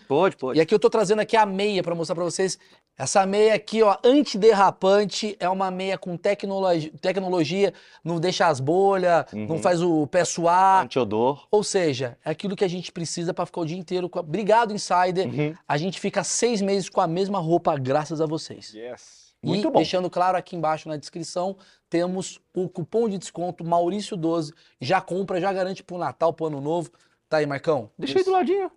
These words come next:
Speaker 1: Já
Speaker 2: Vamos
Speaker 1: sei.
Speaker 2: lá.
Speaker 3: Minha esposa vai amar isso daqui.
Speaker 2: Isso eu queria começar a falar. Você é casado?
Speaker 3: Sim.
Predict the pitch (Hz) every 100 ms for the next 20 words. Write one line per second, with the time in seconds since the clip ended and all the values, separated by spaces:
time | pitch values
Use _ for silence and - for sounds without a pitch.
0 | - - _ _ _ - 147 202 233 160
1 | 165 - 165 175 180 190 - 175 180 156
2 | 127 - 110 - 196 226 - 202 196 190
3 | 175 170 175 - 160 123 123 - 185 180
4 | 147 131 110 101 113